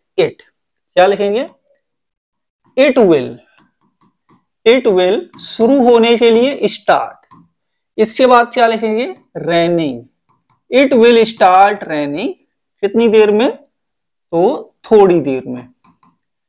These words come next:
in a while। तो ये हो गए आज की क्लास में टेन examples of, uh,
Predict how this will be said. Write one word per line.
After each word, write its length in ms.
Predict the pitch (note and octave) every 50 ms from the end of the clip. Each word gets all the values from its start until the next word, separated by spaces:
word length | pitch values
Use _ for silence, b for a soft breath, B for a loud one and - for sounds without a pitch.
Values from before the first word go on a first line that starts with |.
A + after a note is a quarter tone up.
| _ _ _ _ _ _ _ _
in 320 | G3 G3+ G#3+ G#3 G#3 - F3+
a 260 | E3 E3+ F3+ A3+ F4 G4 - _ _ _ _ _ _ _ _ _ _ _ _ _ _ _ _ _ _ _ _ _ - - _ _ _ _ - - _ _ _ _ _ _ - D#3+
while। 400 | D3+ D#3+ C#3+ B2+ B2 - - _ _ _ _ _ _ _ _ _ _ _ _ _
तो 80 | - G#3
ये 240 | F3+ E3 E3+ A#3 D#4
हो 220 | D4 B3+ C4 A#3+
गए 180 | A3+ A3+ B3 -
आज 380 | - - F3+ F3+ A3 B3+ -
की 100 | - C#4+
क्लास 380 | - - B3+ G3+ F#3 F3+ F3+ - G#3+
में 120 | G#3 G#3
टेन 320 | G#3 _ - F#3 G3 A3+
examples 760 | A3+ A3+ G#3 F3+ F3+ - G3 G3 G3+ G3+ G3 G#3 G#3 A3+ E4+ E4 - -
of, 180 | F#3 F3 G#3+ C4+ - - - _ _ _ _ _ _ _ _ _ _ _ _ _ -
uh, 400 | G#3 - - - F3+ F3+ F3 F3+